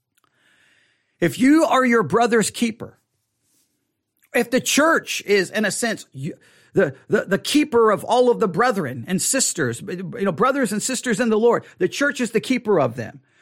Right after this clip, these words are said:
Well, how involved does one have to be to be a brother's keeper? How, do you need access to everything they do online? Is, is that, is that being a brother's keeper? Do you need to know what's going on in their family?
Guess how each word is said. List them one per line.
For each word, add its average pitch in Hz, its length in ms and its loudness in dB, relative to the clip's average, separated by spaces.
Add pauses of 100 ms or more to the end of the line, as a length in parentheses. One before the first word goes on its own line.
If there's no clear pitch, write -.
(200)
Well, 214 120 2
how 294 380 2
involved 220 600 2
does 185 180 2
one 240 200 0
have 208 280 0
to 190 80 -2
be 240 240 -4
to 196 80 0
be 233 180 0
a 226 80 4
brother's 214 400 2
keeper? - 380 -6 (260)
How, 254 280 2 (680)
do 175 100 -4
you 185 160 2
need 214 200 4
access 226 500 0
to 143 260 -4
everything 214 440 0
they 190 100 2
do 202 200 0
online? 269 600 2 (100)
Is, 196 180 2
is 185 160 -6
that, 202 220 -4
is 190 120 -4
that 220 160 -2
being 269 180 -2
a 254 40 0
brother's 247 380 -2
keeper? 311 520 -4 (1400)
Do 196 100 -4
you 226 100 0
need 220 180 -2
to 220 100 0
know 214 180 4
what's 202 220 2
going 208 260 2
on 196 160 4
in 185 60 -2
their 156 140 2
family? 285 680 2